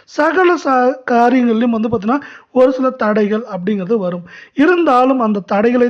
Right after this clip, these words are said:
தாண்டி நீங்க வெற்றி பெறதுக்கான அருளையும் ஆசையும் சனி பகவான் கொடுக்க போறார். சனி கொடுத்தால் யார் தடுப்பார் என்பதை போல் சனி பிடித்தால் யார் சரி செய்வார் என்பது உங்களுக்கு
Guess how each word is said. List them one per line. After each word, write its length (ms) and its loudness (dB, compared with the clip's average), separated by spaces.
தாண்டி 280 0
நீங்க 160 -4
வெற்றி 320 -6
பெறதுக்கான 560 -4
அருளையும் 560 2
ஆசையும் 360 -2
சனி 280 -2
பகவான் 420 -4
கொடுக்க 280 -6
போறார். 220 -2
சனி 240 2
கொடுத்தால் 420 0
யார் 260 -2
தடுப்பார் 500 0
என்பதை 300 -2
போல் 200 0
சனி 280 2
பிடித்தால் 460 -2
யார் 260 0
சரி 280 -2
செய்வார் 420 0
என்பது 320 -2
உங்களுக்கு 440 -4